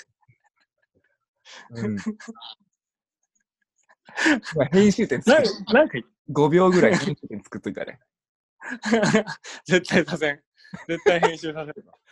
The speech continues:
Speaker 1: 絶対編集する。
Speaker 2: 絶対にエロ話飽和会館が乗っとるで、この、<laughs> このラジオは。
Speaker 1: 嫌なんやって。無駄話やった、今まで。じゅ-、順調やったよ、もう、全く。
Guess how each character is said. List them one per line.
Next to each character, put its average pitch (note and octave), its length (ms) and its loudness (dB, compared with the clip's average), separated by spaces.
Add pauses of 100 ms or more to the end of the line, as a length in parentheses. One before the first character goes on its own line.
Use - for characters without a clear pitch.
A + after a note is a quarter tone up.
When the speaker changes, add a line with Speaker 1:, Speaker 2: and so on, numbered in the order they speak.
(840)
Speaker 1:
絶 B2+ 300 0
対 F3+ 180 2
編 D#3 240 -2
集 C#3 160 2
す - 140 -12
る。 - 60 -20 (1040)
Speaker 2:
絶 G3+ 220 2 (200)
対 A3 260 4
に G#3+ 120 -4
エ F#3 160 -2
ロ G3 120 0
話 F#3 320 -2
飽 D#3 200 -6
和 D3+ 140 -6
会 C#3+ 200 -2
館 A#2+ 160 -10 (140)
が A#2 140 -12
乗 B2+ 100 -10
っ - 80 -16
と C#3+ 120 -2
る G#2+ 80 -8
で、 F#2+ 80 -20
こ - 120 -12
の、 A2 160 -8
<laughs> - 680 -18
こ C#3+ 80 2
の C3+ 100 8
ラ C3 120 2
ジ A#2+ 120 -4
オ G#2+ 120 -6
は。 G2+ 80 -12 (2250)
Speaker 1:
嫌 C#4+ 240 6
な G#3 80 4
ん C#3 60 4
や A2+ 100 -2
っ - 20 -10
て。 - 220 -10
無 F3 180 2
駄 B3 140 4
話 C#4+ 320 2
や C#4+ 60 -2
っ - 20 -12
た、 A3+ 120 -6
今 A3+ 160 -6
ま A3+ 100 -6
で。 A2 100 -16 (320)
じ - 180 -16
ゅ-、 C#3+ 40 -4 (220)
順 F3+ 120 4
調 A#3 160 4
や B3+ 100 6
っ A#3+ 60 -6
た - 160 -2
よ、 - 100 -4
も A2 360 -4
う、 B2+ 280 -8
全 C3 120 0
く。 - 200 -10